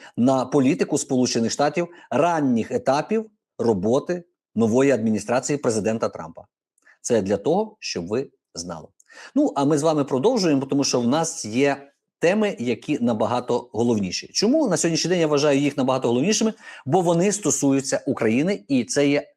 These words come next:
саме в контексті наших, не знаю, Баканових. Давайте так скажемо. Отже, Олексій Гончаренко звернувся з тим, що запросив на Т С К, запросив на Т С К Івана Баканова.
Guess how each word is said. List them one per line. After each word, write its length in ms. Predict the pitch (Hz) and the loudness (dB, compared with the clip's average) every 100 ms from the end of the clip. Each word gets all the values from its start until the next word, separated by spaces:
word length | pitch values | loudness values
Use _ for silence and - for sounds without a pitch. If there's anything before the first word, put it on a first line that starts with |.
| _ | _
саме 360 | - - 135 139 135 - - - _ _ _ | -8 0 2 0 -2 -14 -20 -20 _ _ _
в 60 | |
контексті 760 | - 127 127 143 - 147 143 - _ | 0 2 4 0 -2 -4 -4 -8 _
наших, 580 | 110 113 113 - - _ _ _ _ _ _ _ _ - - | 0 0 0 -2 -6 _ _ _ _ _ _ _ _ -20 -12
не 180 | 107 104 | -4 -2
знаю, 320 | 92 101 90 - _ _ _ _ _ - | -2 -4 -6 -10 _ _ _ _ _ -8
Баканових. 500 | 104 160 110 87 82 - | -4 -2 -4 -6 -10 -2
Давайте 240 | 151 135 | 0 0
так 200 | - - | -4 -8
скажемо. 280 | - 85 80 - - - - | -10 -10 -12 -18 -18 -18 -2
Отже, 420 | 277 220 143 95 95 _ _ | 4 4 4 2 -4 _ _
Олексій 340 | 160 214 254 | 2 2 4
Гончаренко 520 | 233 208 208 196 165 139 | 2 2 2 2 2 0
звернувся 880 | 127 143 143 160 147 147 135 127 | 2 2 2 0 2 2 4 2
з 80 | 117 | 0
тим, 180 | - 180 | 0 -2
що 140 | - | 0
запросив 480 | 123 127 139 - 160 | 0 0 -2 0 2
на 140 | 135 131 | 2 2
Т 200 | 135 123 | 2 4
С 160 | 120 | 2
К, 280 | - 233 294 _ _ _ _ _ _ _ _ _ _ _ _ | 0 -2 -4 _ _ _ _ _ _ _ _ _ _ _ _
запросив 380 | 104 117 123 151 | -2 -2 0 2
на 80 | 139 | 2
Т 140 | 139 | 2
С 120 | 127 | 2
К 320 | - 175 190 - - | 2 -2 -2 -10 -6
Івана 300 | 135 139 135 | -2 0 2
Баканова. 400 | 131 110 92 | 0 -2 -6